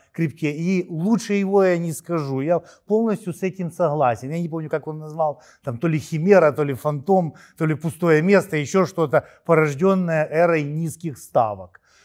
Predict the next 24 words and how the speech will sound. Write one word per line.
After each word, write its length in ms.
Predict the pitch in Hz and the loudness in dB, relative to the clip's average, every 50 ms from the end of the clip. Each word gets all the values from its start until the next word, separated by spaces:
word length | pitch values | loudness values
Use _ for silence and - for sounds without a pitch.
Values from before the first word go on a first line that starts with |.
| _ _ | _ _
Вот 380 | - 180 196 185 156 - 143 131 | -2 0 2 2 0 -2 -12 -10
действительно, 560 | 135 170 151 - - 240 233 214 202 180 165 | -10 -10 -8 -4 -2 -2 -2 0 0 -2 -2
на 120 | 160 160 | -2 -2
мой 220 | 160 170 185 180 170 | -4 -4 -4 -4 -4
взгляд, 440 | 143 131 143 160 202 233 240 190 180 | -6 -6 0 4 6 6 6 6 2
это 180 | 165 - 165 | -4 -4 -6
соответствует 880 | 147 - 175 160 151 - 170 190 208 196 202 - 190 190 185 165 - - | -6 -4 -4 -4 -4 -4 -2 -2 -2 -4 -4 -6 -4 -4 -4 -4 -6 -8
истине. 540 | 147 139 123 - - 127 123 127 127 120 - _ _ _ _ - | -10 -10 -10 -10 -10 -8 -8 -6 -6 -8 -10 _ _ _ _ -2
Ну, 240 | 202 233 277 294 262 | 2 2 2 2 2
какое-то 460 | - 185 - 208 233 240 233 202 175 | -2 -4 -4 -2 -2 -2 0 -2 -2
что-то 340 | - - 214 214 - 202 175 | -2 -4 -8 -6 -4 -4 -4
создали, 520 | - - 180 170 156 135 127 151 135 139 | -4 -2 -2 -2 -2 0 0 -2 -2 -2
вот 180 | 135 160 160 233 | -4 -4 -4 -4
этим 220 | 226 190 190 165 | -4 -2 -4 -4
можно 440 | 165 180 196 185 185 190 180 - - _ _ _ - | -4 -4 -4 -4 -2 -4 -4 -6 -8 _ _ _ 0
поторговать, 680 | - 170 - 185 170 156 147 156 143 135 131 127 127 | 0 0 2 4 2 4 4 4 4 4 2 2 2
вот 140 | - 180 180 | -2 -6 -4
давайте 400 | 175 175 147 170 185 185 - 180 | -2 0 0 0 0 0 -4 -8
эти 160 | 175 - - | -8 -8 -10
поторгуем. 540 | 143 - 160 - - 160 127 120 123 127 123 | -10 -10 -6 -2 -2 -2 -2 -2 -4 -6 -6
Все 200 | 120 - 214 220 | -4 0 0 2
говорят, 340 | 208 208 196 175 180 175 180 | 4 4 4 4 2 0 0
это 240 | 165 143 - 160 156 | -4 -6 -2 -2 -2
актив. 440 | 156 127 - _ _ - 107 98 | -2 -2 -8 _ _ -18 -18 -18